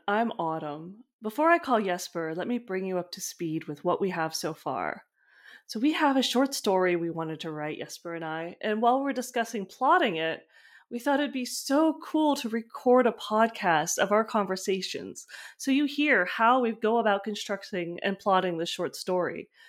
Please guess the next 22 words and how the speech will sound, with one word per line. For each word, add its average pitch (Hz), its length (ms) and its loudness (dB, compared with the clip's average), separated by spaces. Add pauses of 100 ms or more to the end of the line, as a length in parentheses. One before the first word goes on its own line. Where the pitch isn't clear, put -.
(420)
So 320 380 4
this 214 300 0
is 349 100 0
a 294 80 2
behind-the-scenes 190 1120 0
style 151 360 -4
podcast 156 640 -4
where 208 120 -2
you 233 140 0
will 320 80 2
hear 254 300 0
us 175 300 -2 (300)
as 208 160 0
two 359 220 2
authors 202 520 2
working 233 380 -2
together 165 420 -2
to 214 100 -12
create 190 480 -2
a 185 60 -6
short 170 260 -4
story. - 520 -10